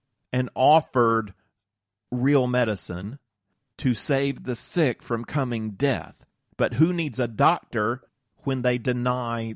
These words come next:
the disease? The world closes its eyes and its ears to the dire judgment of Jesus. His good news has the smell of death. Most would rather shut out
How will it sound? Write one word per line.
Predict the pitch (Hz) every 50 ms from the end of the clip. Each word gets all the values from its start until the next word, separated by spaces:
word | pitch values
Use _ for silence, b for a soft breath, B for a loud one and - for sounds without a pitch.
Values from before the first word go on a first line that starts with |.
| - -
the | 120 120 110
disease? | 113 113 107 117 147 139 110 85 82 - - - - - - - _ _ _ _ _ _ _ _ _ _ _ _ _ _ _
The | - 110 98 113
world | 107 113 127 147 147 135 117
closes | - - - 139 143 160 175 165 160 147 127
its | 135 131 - -
eyes | 117 107 104 113 113 127
and | 120 131
its | - - - -
ears | 143 127 117 113 110 110 107 - - _ _ _ _ _ _ -
to | - 160 160 160
the | 139 147
dire | 131 110 120 120 120 120 120 117
judgment | 110 113 117 110 101 - 110 107
of | 104 101
Jesus. | 101 127 127 110 95 85 85 - - - - _ _ _ _ _ _ _
His | - 123 139 131 120
good | 107 - 160 185 170
news | 151 139 147 160 165 127 101 95 113 120 - - _ _ _ _ _ _ _ _ _ _ _ _ _ _
has | - - 113 123 120 110
the | 123 123
smell | - - - 131 123 120 117
of | 107 104 104
death. | 135 139 120 87 - - - - _ _ _ _ _ _ _ -
Most | - 110 113 131 156 - -
would | 160 156 131
rather | 123 127 120 127 127 123 110 104
shut | - - - 143 127 131
out | 135 127 - -